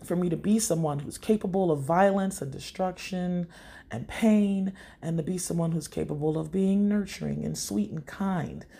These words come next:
And then as I got further into kink, it, at least for me, it became important to always be able to be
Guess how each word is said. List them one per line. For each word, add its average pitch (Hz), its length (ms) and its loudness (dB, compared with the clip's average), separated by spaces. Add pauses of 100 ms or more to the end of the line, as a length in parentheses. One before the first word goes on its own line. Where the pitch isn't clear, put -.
(440)
And 240 120 4
then 277 120 6
as 262 140 2
I 220 60 6
got 196 260 2
further 196 360 4
into 180 240 -2
kink, - 600 -2
it, 175 120 -6 (880)
at - 140 -6
least 214 280 0
for 143 100 -2
me, 156 540 0
it 139 180 -4
became 160 360 -4
important 147 640 -4
to - 240 -2
always 147 480 4
be 139 260 -10
able 139 340 -2
to 131 140 -6
be 131 220 -10